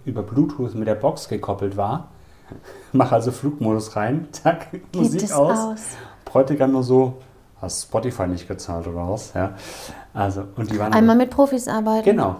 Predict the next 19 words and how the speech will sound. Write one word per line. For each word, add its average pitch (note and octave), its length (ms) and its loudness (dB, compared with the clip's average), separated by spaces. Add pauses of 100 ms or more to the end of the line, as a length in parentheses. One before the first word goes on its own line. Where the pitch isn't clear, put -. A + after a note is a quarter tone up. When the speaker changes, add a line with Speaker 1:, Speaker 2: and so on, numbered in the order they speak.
Speaker 1:
ja, C3+ 220 -2
schlimm. - 440 -2 (140)
Ist - 120 -14
schwierig, C#3 440 -2
also - 180 -6 (540)
auch, D3 260 6
auch D#3 180 6 (140)
ich F#3 140 2
muss E3 200 4
mit E3 120 0
Aushilfen D3 500 6
arbeiten. G#2+ 340 2 (160)
Ich - 80 -4
helf, C3+ 280 8
ich D3+ 120 2
helf - 240 6
manchmal D3 320 6
selber D3+ 280 6
aus. B2+ 200 6